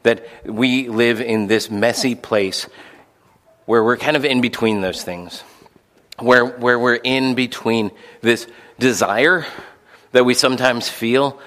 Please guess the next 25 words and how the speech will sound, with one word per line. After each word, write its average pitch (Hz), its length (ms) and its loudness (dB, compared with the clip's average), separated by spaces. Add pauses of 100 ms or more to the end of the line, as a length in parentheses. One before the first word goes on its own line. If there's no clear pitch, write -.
(120)
for 120 280 2
his 120 280 -4
kingdom 123 420 0
to 120 100 -8
come 120 320 0
and 104 160 -2
for 113 140 2
his 101 200 -2
will 107 240 2
to 113 140 -6
be 104 140 -4
done, 110 220 2 (280)
but 123 100 4
also 123 520 2 (200)
recognizing 120 720 2 (180)
that 113 180 4
there 127 220 4
is 113 220 -2
sin 110 540 0 (800)
at 110 120 -2
the 113 80 2
very 113 320 2
center 104 420 -2
of 92 160 -2
us - 380 -10